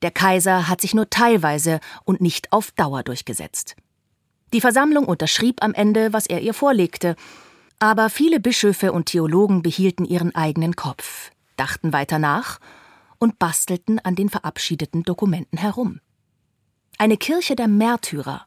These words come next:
und der glanzvollen Denker war allenfalls zur Anpassung bereit, aber nicht zur Unterwerfung.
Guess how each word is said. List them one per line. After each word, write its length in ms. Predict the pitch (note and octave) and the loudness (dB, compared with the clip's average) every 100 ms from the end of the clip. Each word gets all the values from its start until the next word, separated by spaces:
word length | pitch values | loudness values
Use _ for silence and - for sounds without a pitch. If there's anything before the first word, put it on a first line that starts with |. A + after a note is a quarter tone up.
| _ | _
und 180 | G#3+ G#3+ | -2 0
der 80 | |
glanzvollen 800 | G#3 G3+ C#4 D#4 - - A#3 A#3+ | 2 2 2 0 -4 -2 0 0
Denker 420 | A3+ G3+ F3+ D#3+ D#3 - - - _ - | 2 0 0 0 -2 -6 -20 -20 _ -4
war 180 | D3+ - | -2 2
allenfalls 560 | G#3 C4+ - F#3 F3+ | 2 2 0 -2 0
zur 160 | - - | 0 0
Anpassung 520 | C4 E4 D#3 - D3 | -2 -4 -6 -6 -8
bereit, 560 | C#3 B2 C3+ B2+ - - | -8 -4 -6 -6 -12 -4
aber 320 | D3+ D3 A#2+ | -4 -2 -4
nicht 480 | C#3 G3 - - - | 0 0 0 -6 -8
zur 180 | - F3+ | -6 -4
Unterwerfung. 600 | D#3+ D#3+ D3 G#2+ - - | -4 -6 -6 -10 -12 -16